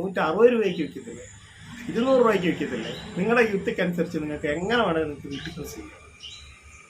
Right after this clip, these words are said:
ഇത്, ഏഹ്, അയൽക്കൂട്ടം കുടുംബശ്രീയിലുള്ള ചേച്ചിമാരൊക്കെ ആണെങ്കിൽ പെട്ടെന്ന് അവർക്ക്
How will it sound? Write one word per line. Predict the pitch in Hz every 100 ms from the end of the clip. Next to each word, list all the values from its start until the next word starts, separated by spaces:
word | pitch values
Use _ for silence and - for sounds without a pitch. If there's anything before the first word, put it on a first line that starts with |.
| - - - _ -
ഇത്, | 190 226 214 - - - _ - 180
ഏഹ്, | 180 185 180 165
അയൽക്കൂട്ടം | 196 196 220 226 - - _ _ 175
കുടുംബശ്രീയിലുള്ള | 190 196 202 202 196 - - - 214 196 202 202 196 185
ചേച്ചിമാരൊക്കെ | 170 175 175 175 202 196 180 185
ആണെങ്കിൽ | 180 180 185 - - - -
പെട്ടെന്ന് | 180 240 233 208
അവർക്ക് | 190 190